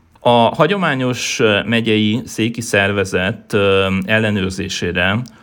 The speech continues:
a vajda havasalföldi kapitányokat nevezett ki, akik, ö, egy-egy körzetre felügyeltek.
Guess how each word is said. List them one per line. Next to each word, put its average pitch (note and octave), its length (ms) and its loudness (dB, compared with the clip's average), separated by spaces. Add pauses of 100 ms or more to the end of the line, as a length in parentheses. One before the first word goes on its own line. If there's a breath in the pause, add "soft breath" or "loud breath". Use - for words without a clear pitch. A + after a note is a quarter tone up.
(140 loud breath)
a G2 560 2
vajda A#2+ 400 2
havasalföldi G#2+ 960 0
kapitányokat G2 840 -4
nevezett F2 440 -6
ki, G#2+ 360 -4 (120)
akik, C3+ 420 -2
ö, A#2 300 4
egy-egy A2 320 0
körzetre F2+ 1400 -2
felügyeltek. - 840 -8